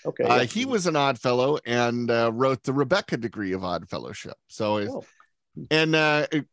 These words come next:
Speaker 2: probably the most obscure of the odd fellow
Speaker 1: <clears throat>
Speaker 2: vice presidents was, uh, Garner, uh,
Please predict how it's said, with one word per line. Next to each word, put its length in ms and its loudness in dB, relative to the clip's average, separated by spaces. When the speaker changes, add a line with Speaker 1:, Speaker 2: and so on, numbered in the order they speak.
Speaker 2:
probably 560 0
the 160 -4
most 560 0
obscure 640 0
of 180 -2
the 140 0
odd 240 4
fellow 200 4
Speaker 1:
<clears throat> 160 -4
Speaker 2:
vice 220 0
presidents 760 -2
was, 460 0
uh, 400 2
Garner, 680 0
uh, 480 2